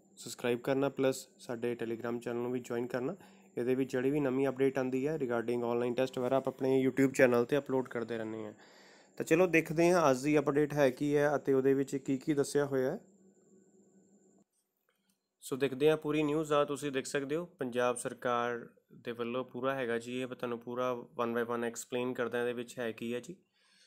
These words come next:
ਸਭ ਤੋਂ ਪਹਿਲੇ ਦੱਸਿਆ ਹੋਇਆ ਪੰਜਾਬ ਸਰਕਾਰ ਸਿੱਖਿਆ ਵਲੰਟੀਅਰ ਨੂੰ ਪੱਕਾ ਕਰਨ ਲਈ, ਠੀਕ ਹੈ ਜੀ,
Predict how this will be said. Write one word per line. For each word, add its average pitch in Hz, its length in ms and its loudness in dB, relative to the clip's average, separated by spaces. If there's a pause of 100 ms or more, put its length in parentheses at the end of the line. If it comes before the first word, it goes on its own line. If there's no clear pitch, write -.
(140)
ਸਭ 135 200 -4
ਤੋਂ 151 140 0
ਪਹਿਲੇ 160 200 4
ਦੱਸਿਆ 151 300 0
ਹੋਇਆ 147 240 2
ਪੰਜਾਬ 131 380 2
ਸਰਕਾਰ 131 440 0
ਸਿੱਖਿਆ 131 380 -4
ਵਲੰਟੀਅਰ 127 420 0
ਨੂੰ 131 180 0
ਪੱਕਾ 135 480 0
ਕਰਨ 127 420 -2
ਲਈ, 120 300 -4 (440)
ਠੀਕ 120 220 -8
ਹੈ 131 80 0
ਜੀ, 147 160 -6